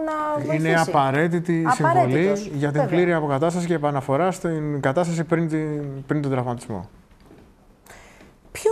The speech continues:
Speaker 1: είναι το ενδεικτικό πρόγραμμα αποκατάστασης για αυτή την κατάσταση;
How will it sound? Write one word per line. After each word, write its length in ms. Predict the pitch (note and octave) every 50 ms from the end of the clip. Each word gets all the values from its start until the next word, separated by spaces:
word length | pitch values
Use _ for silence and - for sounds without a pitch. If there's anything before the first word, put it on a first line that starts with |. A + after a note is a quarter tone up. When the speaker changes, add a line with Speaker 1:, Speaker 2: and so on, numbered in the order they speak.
| A4 G#4+ G4
Speaker 1:
είναι 140 | F4 D#4 -
το 80 | C#4+
ενδεικτικό 800 | C4 B3+ A#3+ G#3+ A3 A#3 A#3 - A3+ G#3+ - - B3+ B3 A#3 A#3 A#3
πρόγραμμα 540 | A#3 A3+ A#3 A#3 A3 A3+ G#3 F#3+ F#3+ F#3+ F#3
αποκατάστασης 920 | F#3 F#3 G3 G3 G3 F#3+ F#3+ G3+ G3 F#3+ F#3+ F#3+ F#3 E3 - - F#3 F3 F3
για 120 | F3 F#3
αυτή 200 | E3+ - F#3+ F3
την 100 | - E3+
κατάσταση; 560 | E3 E3+ E3 E3 D#3 D3 - - D3+ - -